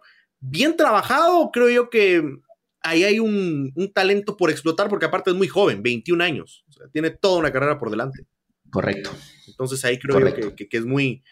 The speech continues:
Speaker 1: muy positivo lo que se presenta con el caso de, de Diego Santis. La otra novedad fue José Ochoa, de Malacateco. ¿Ochoa jugó el partido? No, ¿verdad?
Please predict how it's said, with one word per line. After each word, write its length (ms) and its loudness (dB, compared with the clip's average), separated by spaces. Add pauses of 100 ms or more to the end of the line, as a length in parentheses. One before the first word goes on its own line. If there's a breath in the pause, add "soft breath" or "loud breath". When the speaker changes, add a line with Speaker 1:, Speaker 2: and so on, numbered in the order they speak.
(300 soft breath)
Speaker 1:
muy 140 -2
positivo 500 -2
lo 120 2
que 100 -12
se 100 -10
presenta 360 -8
con 120 -4
el 80 -8
caso 260 -2
de, 340 0 (540 soft breath)
de 160 -2
Diego 260 0
Santis. 600 -6 (960)
La 180 0
otra 220 2
novedad 420 2
fue 140 4
José 320 0
Ochoa, 560 0 (180)
de 160 0
Malacateco. 800 -2 (500 soft breath)
¿Ochoa 320 0
jugó 160 2
el 80 2
partido? 680 2
No, 260 0
¿verdad? 320 -2